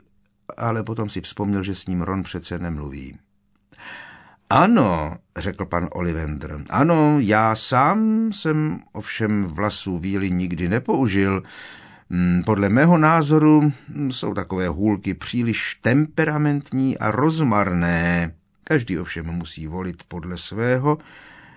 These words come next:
a pokud vám to vyhovuje,“ přejel prsty po hůlce a zřejmě zjišťoval, jestli není poškrábaná nebo otlučená. Potom zamumlal: „Orchidejovou.“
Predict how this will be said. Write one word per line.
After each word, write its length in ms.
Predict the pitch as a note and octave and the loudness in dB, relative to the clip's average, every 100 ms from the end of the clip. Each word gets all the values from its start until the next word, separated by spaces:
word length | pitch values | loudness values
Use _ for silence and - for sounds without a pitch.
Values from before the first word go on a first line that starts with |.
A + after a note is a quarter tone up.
| - | -6
a 100 | - | 0
pokud 340 | A2 - E2+ | 2 0 -4
vám 280 | - D#2+ D2 | 0 0 -2
to 200 | C#2+ C#2+ | -6 -10
vyhovuje,“ 960 | C#2+ G#2 G2 A#2+ A#2 B2 B2+ B2+ C#3 C3+ B2+ _ _ _ _ _ - | -2 2 4 4 4 4 6 4 2 -2 -8 _ _ _ _ _ -14
přejel 400 | - F2+ F#2+ F2+ | -6 -2 -2 -4
prsty 360 | F2+ - F#2 | -6 -10 -10
po 180 | E2+ F#2 | -8 -8
hůlce 520 | F#2+ A2+ B2 - A#2+ - | -4 -4 -4 -6 -8 -6
a 120 | F2+ | -10
zřejmě 480 | D2 D2+ F2 F2 E2+ | -8 -8 -6 -4 -6
zjišťoval, 600 | E2 E2 - F#2 F#2 F#2 | -6 -8 -8 -6 -4 -4
jestli 360 | D#2+ - A2 | -6 -10 -14
není 420 | E2 D#2 D#2 D2+ D2+ | -12 -10 -10 -10 -12
poškrábaná 920 | - - - F2 F#2 F2+ F#2+ F#2+ F#2+ | -12 -12 -10 -8 -8 -6 -6 -6 -8
nebo 280 | F#2 E2 - | -8 -12 -12
otlučená. 800 | - F2 G2+ F2+ - C#2+ - D#2+ _ _ - - _ _ _ _ _ _ _ | -12 -10 -8 -8 -10 -14 -16 -20 _ _ -20 -20 _ _ _ _ _ _ _
Potom 360 | E2+ E2+ D#2+ D2+ | -6 -4 -4 -2
zamumlal: 760 | E2+ F#2 F2+ F2 F2 E2+ E2 D#2+ - _ _ _ _ _ _ _ _ _ | 0 0 2 2 2 0 -2 -6 -12 _ _ _ _ _ _ _ _ _
„Orchidejovou.“ 1120 | A#2+ C3+ - A2+ F2+ F#2 F2+ D#2+ D#2+ D#2+ D#2+ | 2 4 2 0 0 2 2 0 0 0 -2